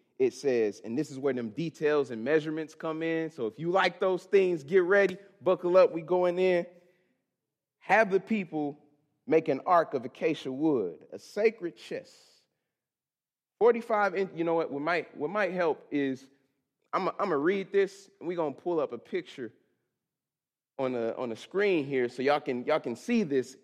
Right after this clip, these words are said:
and y'all can hear these things, okay? Now, I got this off Google. I'm not here to say that this is the exact tabernacle or Ark of the Covenant,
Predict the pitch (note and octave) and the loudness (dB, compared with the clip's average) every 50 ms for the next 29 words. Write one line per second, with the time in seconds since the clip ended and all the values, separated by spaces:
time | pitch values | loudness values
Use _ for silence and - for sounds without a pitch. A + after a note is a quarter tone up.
0 | _ _ _ _ _ _ _ _ - A#2+ D3 D3 C#3+ - B2+ A#2 A2+ C#3+ E3+ G#3 | _ _ _ _ _ _ _ _ -4 0 0 0 0 -2 -6 -10 -8 -8 -4 2
1 | G3 F3+ D#3 C3+ A#2+ A#2+ A2+ G#2+ - - C3+ B2 G#2+ G#2 G2 - G2+ F#2+ - D3 | 2 4 4 2 0 -2 -6 -6 -8 -10 -8 -8 -8 -8 -8 -10 -12 -6 -2 0
2 | D3 D3 D3 B2+ B2+ B2+ A#2+ B2 A#2+ C#3+ D3 D#3 D3+ E3 D3+ - E3+ D#3 D3+ C#3 | 2 2 0 0 0 0 2 2 4 4 2 2 2 -2 -6 -4 -2 -2 -2 -2
3 | C3+ A#2+ C#3+ E3 D#3+ D3+ D3+ D#3 E3 - - - C3 C#3 C#3+ D3 D3 C#3+ C#3 D3 | -4 0 2 2 2 2 0 -4 -6 -6 -6 -6 -6 -4 -2 0 0 0 0 0
4 | D#3+ D#3 D3+ C#3+ C#3+ - - D3+ D3 C#3 C3 A#2+ B2+ D3 C3+ C#3+ C3+ B2+ C#3 C#3 | 0 0 0 0 -2 -2 0 2 2 2 0 -2 -4 -6 -8 -8 -12 -10 -6 -6
5 | C3 B2+ A#2 A2+ G#2 C#3 C#3 D3 D3 C#3+ - - F#3+ D#3+ D3+ D3 C3+ C#3 C#3 C#3+ | -4 -6 -6 -6 -2 -2 0 0 0 -4 -2 2 4 4 4 4 2 -2 -4 -2
6 | C#3 C#3 C3+ - - D3 D3 - _ _ _ _ _ _ _ _ - C#3+ D#3 B2+ | -2 -2 -4 -4 -8 -16 -16 -16 _ _ _ _ _ _ _ _ 2 4 4 4
7 | B2+ - C3+ C#3+ C#3+ C#3 - D#3+ C3+ C3+ D#3+ - - E3 D3 B2 C3+ C3 B2+ C3+ | 4 4 4 4 4 4 2 -2 -4 -6 -4 0 2 2 2 2 2 -2 -4 -4
8 | C#3 | -6